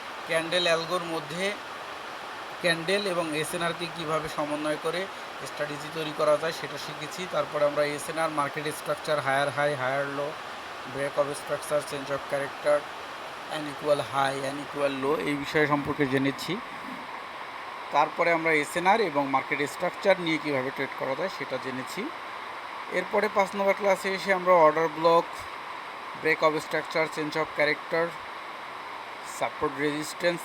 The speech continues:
ক্যান্ডেল, এই সব বিষয়ে থিঙ্ক করে, অর্থাৎ টোটালি প্রাইস অ্যাকশনকে থিঙ্ক করে, কনফিডেন্স তৈরি করে কীভাবে ডিসিশন নিতে হয়, তারপরে ট্রেড প্লেস করতে হয় সেটা শিখেছি আমরা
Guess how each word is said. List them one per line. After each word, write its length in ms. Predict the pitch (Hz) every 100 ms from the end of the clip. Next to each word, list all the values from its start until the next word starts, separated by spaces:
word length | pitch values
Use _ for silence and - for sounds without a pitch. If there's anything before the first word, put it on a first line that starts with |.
| -
ক্যান্ডেল, 360 | 139 139 160 156
এই 180 | 139 143
সব 100 | 165 151
বিষয়ে 260 | 156 170 165 -
থিঙ্ক 380 | 160 165 156 160
করে, 220 | 175 156 120
অর্থাৎ 240 | 139 143 -
টোটালি 380 | 156 143 175 190 190
প্রাইস 180 | 147 143
অ্যাকশনকে 460 | 147 - 175 170 170
থিঙ্ক 220 | 160 156 151
করে, 160 | 175 180
কনফিডেন্স 480 | 156 147 - 175 180 -
তৈরি 180 | 170 160
করে 180 | 165 156
কীভাবে 380 | 151 147 147 170
ডিসিশন 380 | 143 139 147 165
নিতে 280 | 156 151 156
হয়, 200 | 143 196 - - - - -
তারপরে 340 | - 139 - 160
ট্রেড 200 | - 147 -
প্লেস 120 | 165 -
করতে 200 | 160 185
হয় 80 | 196
সেটা 260 | - 139
শিখেছি 420 | 135 143 139 -
আমরা 160 | 151 160